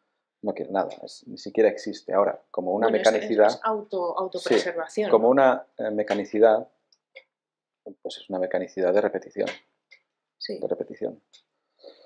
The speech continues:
Speaker 1: Pero claro, él no quiere nada, ni, ni puede hacer nada, es simplemente un fenómeno de repetición,
Speaker 2: Sí,
Speaker 1: repetición.
Speaker 2: sí, sí.
Speaker 1: Entonces, cuando aparece, eh,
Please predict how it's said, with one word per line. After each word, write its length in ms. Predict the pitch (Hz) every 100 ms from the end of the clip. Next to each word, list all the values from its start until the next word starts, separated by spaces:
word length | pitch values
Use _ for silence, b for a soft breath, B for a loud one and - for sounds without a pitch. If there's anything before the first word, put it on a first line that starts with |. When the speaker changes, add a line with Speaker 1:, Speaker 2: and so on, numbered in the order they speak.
| - - _ _ _ - _ -
Speaker 1:
Pero 160 | 113
claro, 300 | 120 135 113
él 420 | 110 113 113 117 - _ _ _ _ _ _ _ _ _ -
no 220 | 117 120
quiere 260 | - 131 113
nada, 300 | 90 95 - _
ni, 320 | 104 101 101
ni 220 | 101 104 104
puede 180 | 107 101
hacer 220 | - 98
nada, 220 | 90 90
es 80 | 92
simplemente 480 | - 101 104 110 120
un 140 | 117
fenómeno 420 | - 98 104 117 107
de 60 |
repetición, 520 | 101 92 - - - - _
Speaker 2:
Sí, 220 | - -
Speaker 1:
repetición. 560 | - - - - 170 - _ _
Speaker 2:
sí, 180 | - -
sí. 100 | - _
Speaker 1:
Entonces, 540 | 113 113 107 95 - _
cuando 260 | - 104 101
aparece, 600 | 98 117 - 143 120 - _ _ _ _ _ -
eh, 480 | 95 92 87 87